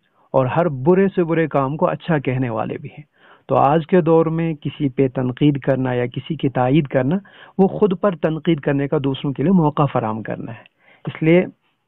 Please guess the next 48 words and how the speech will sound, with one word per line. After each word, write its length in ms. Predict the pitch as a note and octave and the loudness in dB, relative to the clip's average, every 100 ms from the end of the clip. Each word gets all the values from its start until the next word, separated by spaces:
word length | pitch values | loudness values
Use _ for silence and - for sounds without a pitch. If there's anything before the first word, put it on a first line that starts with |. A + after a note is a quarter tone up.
| _ | _
اس 240 | F#3+ - _ | -2 -2 _
طرح 200 | D#3+ C#3+ | -4 -4
کے 140 | C#3 | -4
معاملات 540 | C3+ B2+ C3 C3+ B2 C3 | -6 -6 -4 -4 -4 -6
میں 100 | C#3+ | -4
نہ 140 | D3+ C#3+ | -4 -6
کسی 220 | C3+ C#3 | -6 -6
کی 120 | B2+ | -6
تائید 480 | B2 B2+ B2+ D3 D#3+ | -6 -2 0 0 0
کی 200 | E3 F#3 | 2 2
جائے، 160 | F3+ F3+ | 4 2
نہ 120 | D3+ C3+ | 0 -6
کسی 220 | - E3+ | -6 -2
کی 100 | D#3 | -2
تنقید 440 | D#3 D3+ D3 D3 | 0 -2 -2 -2
کی 140 | B2 C3+ | -4 -8
جائے، 140 | - | -6
بس 120 | D#3+ | -8
خاموش 480 | - D3+ C#3 E3 D#3+ | -4 0 2 0 0
رہنا، 300 | C3 B2+ F3+ - - _ - | -2 -2 -4 -6 -16 _ -4
اسی 240 | F#3+ F#3+ | 2 4
میں 120 | C#3 | 4
عافیت 480 | B2 A#2+ - G2 - | 2 -2 -8 -14 -16
ہے۔ 60 | - _ _ - _ - _ _ - | -20 _ _ -20 _ -20 _ _ 0
میں 120 | F3+ | 2
تو 100 | F3+ | 2
اس 80 | - | 0
طرح 120 | E3 | -2
کے 120 | D3+ | 0
معاملے 280 | D3 C#3 D3+ | 0 0 0
میں 80 | D#3+ | 0
زیادہ 220 | C3 C3+ | 2 0
تر 140 | C3+ | 2
دور 240 | D3+ C3+ C3+ | 2 2 2
ہی 140 | C3+ | 2
رہتا 340 | B2+ A2+ - B2+ | 0 -4 -8 -8
ہوں۔ 140 | G3 - _ _ - - _ - | -10 -16 _ _ -20 -20 _ -2
ہاں، 320 | C#3+ D#3+ F3 - _ _ - _ - | 0 2 0 -2 _ _ -20 _ 0
کچھ 220 | F3 E3+ | 0 4
لوگوں 200 | D#3+ D#3+ | 2 4
نے 60 | |
مجھے، 340 | D#3+ D3+ C#3+ D3+ | 0 0 2 2
میں 220 | D3 C#3 | 0 0
نے 80 | C#3 | 2
اس 220 | D#3+ D3+ | 0 -2
معاملے 260 | D3+ C#3 D3 | 0 2 2
کو 100 | C#3+ | 2
زیادہ 220 | C#3 C#3+ | 2 4